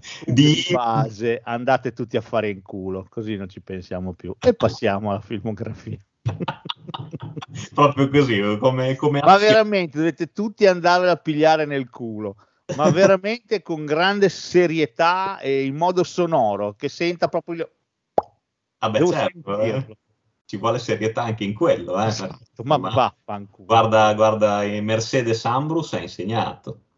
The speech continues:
Speaker 1: <laughs>
Speaker 2: Che pazienza, caro Carfa, ah, non lo so, vabbè.
Speaker 1: Eh, ce n'è, ce ne vuole, ce ne vuole, sta latitando. Per fortuna che c'è il nostro John, ci sono i nostri miti a ricordarsi.
Speaker 2: I nostri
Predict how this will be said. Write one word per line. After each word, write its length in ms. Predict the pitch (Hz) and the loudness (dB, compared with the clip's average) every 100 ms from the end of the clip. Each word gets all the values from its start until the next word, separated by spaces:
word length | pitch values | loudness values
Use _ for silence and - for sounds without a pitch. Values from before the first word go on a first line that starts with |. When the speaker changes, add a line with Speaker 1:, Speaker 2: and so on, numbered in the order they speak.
| _ _ _ | _ _ _
Speaker 1:
<laughs> 920 | 139 - 139 175 - 190 - - - | -6 -4 -4 -6 -6 -6 -6 -8 -4
Speaker 2:
Che 140 | - 143 | -4 -2
pazienza, 680 | 135 107 131 123 113 123 | -2 -2 -2 -2 -2 -6
caro 280 | - 127 117 | -2 -2 -2
Carfa, 600 | - 120 113 110 104 - 104 104 - - 98 92 | -2 0 2 0 -4 -8 -8 -10 -14 -14 -14 -14
ah, 40 | |
non 180 | 110 104 | -12 -12
lo 60 | 87 | -14
so, 200 | - - - - | -18 -20 -20 -4
vabbè. 300 | 160 123 85 - - | 0 0 -4 -12 0
Speaker 1:
Eh, 280 | 120 131 | 4 4
ce 160 | 131 120 | 4 0
n'è, 260 | 120 117 - | 0 0 -2
ce 180 | - | -4
ne 100 | 117 | -2
vuole, 340 | 123 117 101 104 | 2 4 4 2
ce 120 | - | -2
ne 80 | 110 | -2
vuole, 580 | 110 120 117 107 104 104 | 0 0 4 4 4 0
sta 200 | - 110 | 0 0
latitando. 680 | 107 107 104 98 95 90 | 0 -4 -4 -4 -2 -6
Per 140 | 90 110 | -6 -6
fortuna 380 | 117 110 120 113 | -6 -6 -4 -4
che 80 | |
c'è 140 | - 104 | -4 -2
il 60 | |
nostro 400 | 104 104 - 101 95 | 0 0 -2 -4 0
John, 520 | 101 98 98 95 92 | 2 2 2 -4 -10
ci 80 | - | -10
sono 140 | 101 | -6
i 60 | 98 | -4
nostri 380 | 92 98 - 98 | -6 -8 -6 -4
miti 500 | 95 92 - 98 90 | -2 -4 -4 -6 -6
a 100 | - | -6
ricordarsi. 680 | 92 - 92 95 92 90 98 | -6 -2 -2 2 4 4 0
Speaker 2:
I 20 | |
nostri 180 | 98 | -10